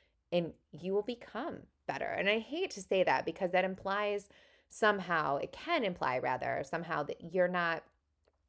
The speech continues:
perfect as you are. And that's just, that's not true. I just, you are. As you are in this moment is as you are meant to be, wherever you are, is for a reason. And so this is a,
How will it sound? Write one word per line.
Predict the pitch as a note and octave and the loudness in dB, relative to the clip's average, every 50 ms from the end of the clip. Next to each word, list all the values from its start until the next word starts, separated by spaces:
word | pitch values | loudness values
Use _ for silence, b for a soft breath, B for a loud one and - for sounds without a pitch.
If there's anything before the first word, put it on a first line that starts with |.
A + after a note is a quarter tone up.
| _ - | _ -2
perfect | - G#3 G3+ G3 F#3 F3 - | 2 4 4 6 4 4 4
as | D#3+ D#3 | 2 0
you | D#3+ E3 F#3+ | 0 0 0
are. | G3 G3 D#3+ B2+ | 0 0 2 0
And | C#3+ E3+ F3 | 0 0 0
that's | F3+ F3+ F#3 | -2 -2 -4
just, | - G3 G3 - - _ | -6 -8 -10 -10 -10 _
that's | - G3+ - - C4+ | -2 -2 -2 -2 -4
not | C#4 C#4 - | -6 -6 -6
true. | - D4 F4 E4+ - | -6 -6 -4 -2 0
I | D3 D3 | -2 0
just, | D3 E3 - - - - - - - - _ - | -2 -4 -6 -6 -10 -12 -12 -12 -12 -14 _ -14
you | - - F3 F#3 A3 A#3+ G#3+ | -12 -8 -6 -2 0 2 4
are. | G#3 C#4 D#4 - - - - - _ _ _ - | 4 4 2 0 -2 -4 -8 -10 _ _ _ 4
As | F#3 G3+ A3 A#3 A3+ | 6 6 6 4 2
you | - A#3 A#3+ | -4 -2 0
are | A3+ G#3 G3+ G3 | 2 2 2 2
in | - F#3 F3+ | 0 0 0
this | F3+ F#3 F#3+ F#3+ - | 0 -2 -2 -2 -4
moment | F#3 F3 F3+ F3+ E3 D#3 - - - | -4 -2 -2 -2 -4 -6 -6 -6 -4
is | E3 E3 - - - | -4 -4 -6 -4 2
as | E3 D#3 E3 F3+ F3+ | 4 6 6 6 4
you | F#3 | 0
are | F3+ D#3+ D#3 | -4 -2 -2
meant | D3+ C#3 - - - | -2 -4 -4 -4 -4
to | - E3 | -6 -4
be, | D#3 F3 E3 D3 C#3 | -4 -4 -6 -6 -4
wherever | D3 C3+ C#3 D#3+ F3 F#3+ | -2 0 2 2 2 0
you | G3+ G3 F3+ F3 | -2 -4 -4 -2
are, | F#3 G#3 G#3 D3 B2+ A2 - - b b b b b b b b b b | -2 -2 -2 -2 -2 -4 -4 -6 b b b b b b b b b b
is | G3+ G#3+ A3 G#3 F#3 - b b b b b b _ | 0 0 0 0 0 -4 b b b b b b _
for | - - F#3+ F#3 F3 - - | 0 4 6 6 6 6 4
a | - E3 | 2 2
reason. | D#3+ E3+ G#3+ C#4 D4+ A#3 - E3 C#3 - - - _ _ - | 4 4 4 2 2 0 -2 -4 -6 -6 -10 -14 _ _ -4
And | F3 F3+ | -2 2
so | F3 A3 F3+ | 4 2 2
this | F3 F3 G#3 G3+ - | 4 2 0 0 0
is | G#3+ G3 F#3 | -4 -4 -2
a, | F#3+ F3 | -2 -2